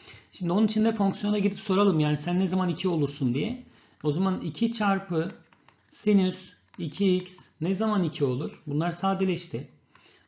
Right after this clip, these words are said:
O zaman buradan sinüs iki x eşittir ne oldu? Bir oldu.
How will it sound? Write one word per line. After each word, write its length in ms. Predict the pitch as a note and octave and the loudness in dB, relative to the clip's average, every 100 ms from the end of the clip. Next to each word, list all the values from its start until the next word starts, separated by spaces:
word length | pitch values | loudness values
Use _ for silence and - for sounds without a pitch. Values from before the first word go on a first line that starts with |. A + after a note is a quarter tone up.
| - | -10
O 60 | E3 | -2
zaman 240 | G3 F#3+ | 0 2
buradan 300 | F#3+ F#3 F#3+ | 2 2 0
sinüs 420 | F#3 G3+ G3 - | 0 0 0 -2
iki 340 | G3 - G#3 G3 | -8 -4 0 0
x 200 | - F#3 | 0 -8
eşittir 400 | D#3 D#3 G3 G3+ | -8 -6 -2 0
ne 60 | |
oldu? 460 | G3+ D#3 G#3 A3 - | 0 0 -2 -4 -4
Bir 180 | D#3+ F3+ | 0 2
oldu. 480 | C#3 A#2+ C#3+ F#3 | 2 2 0 -2